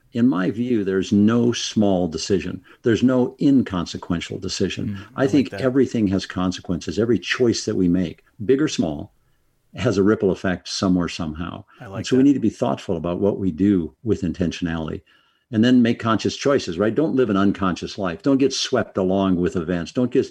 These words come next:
Speaker 1: pushed into doing things, right? Make very conscious choices about each, each thing we do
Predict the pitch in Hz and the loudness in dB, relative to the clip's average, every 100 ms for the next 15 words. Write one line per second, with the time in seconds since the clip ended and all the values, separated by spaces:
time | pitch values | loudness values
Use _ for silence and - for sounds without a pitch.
0 | - - _ - 143 - - 95 90 92 | -8 -20 _ -2 0 0 0 0 2 2
1 | 87 80 90 87 98 104 113 - - 98 | 0 -4 -8 -10 -6 -8 -8 -18 -4 -4
2 | 82 82 110 123 123 - 110 101 - 92 | -2 0 2 4 2 -2 0 0 -2 -8
3 | - 95 82 - 80 80 - 113 101 170 | -4 -2 -2 -6 -6 -6 -4 -2 -2 -2
4 | 113 - 104 87 82 87 87 | -2 -2 -2 0 0 -2 -4